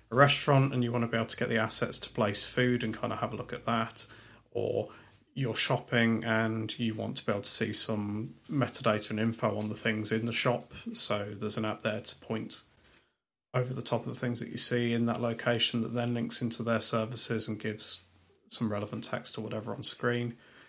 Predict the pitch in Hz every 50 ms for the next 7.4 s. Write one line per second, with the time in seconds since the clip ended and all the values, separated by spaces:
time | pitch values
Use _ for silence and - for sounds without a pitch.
0 | _ _ _ _ _ _ - - - 151 139 - - - - 151 151 165 156 143
1 | 131 123 - - - - - 139 135 127 127 123 - - 120 117 127 120 120 -
2 | - - 131 - - - - 147 127 107 110 117 131 147 156 165 226 - _ _
3 | _ _ _ _ _ _ _ _ _ - 151 - 120 123 - - - - - -
4 | - - 120 123 123 - - - 139 120 - - - - 135 135 131 123 - 139
5 | 123 113 117 117 117 - - - - 135 127 - - 135 135 - 131 120 117 -
6 | - 123 - - 135 120 113 113 110 107 107 107 - 117 113 113 110 110 113 110
7 | - 117 113 110 110 110 110 -